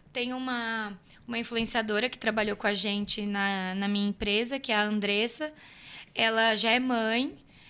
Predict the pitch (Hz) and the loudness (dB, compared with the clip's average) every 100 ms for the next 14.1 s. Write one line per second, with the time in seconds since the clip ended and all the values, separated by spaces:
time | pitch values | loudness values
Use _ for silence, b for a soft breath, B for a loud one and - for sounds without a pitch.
0 | b b - 214 226 220 208 226 - 214 | b b -8 -4 -2 -2 -4 -8 -12 -8
1 | 220 220 233 226 220 262 226 196 214 208 | -6 -4 -2 0 0 -2 -4 -4 -4 -2
2 | 240 208 208 208 220 233 220 220 269 B | -4 -4 -2 -2 0 0 0 -2 -4 B
3 | B B - - 294 302 311 320 311 294 | B B -8 0 0 0 -4 -8 -6 -6
4 | 302 - 302 302 285 349 330 277 220 233 | -6 -12 -10 -12 -8 -4 -2 0 -2 -4
5 | 220 214 202 240 226 - 247 247 247 240 | -6 -6 -6 -6 -6 -4 -4 -4 -2 -2
6 | 233 247 220 220 208 220 277 320 - B | -2 -6 -4 -4 -2 0 -2 -6 -12 B
7 | B B - 214 220 233 220 214 220 247 | B B -6 -6 -2 -2 0 0 -2 -2
8 | 240 233 233 208 202 208 - 214 214 202 | -2 -2 -2 -2 -2 -4 -6 -4 -2 -4
9 | 208 - 208 214 269 - 320 b b _ | -6 -8 -6 -4 -6 -8 -14 b b _
10 | 240 254 254 277 302 339 - b b 277 | -4 0 0 0 -2 -4 -10 b b -8
11 | 277 285 254 285 - - - 349 302 262 | -6 -6 -6 -8 -10 -20 -10 -4 2 4
12 | 269 269 233 233 247 254 220 208 214 - | 4 0 0 -2 -2 -4 -6 -8 -8 -14
13 | - 208 196 208 190 254 233 233 247 269 | -10 -10 -8 -12 -10 -4 -2 0 -2 -4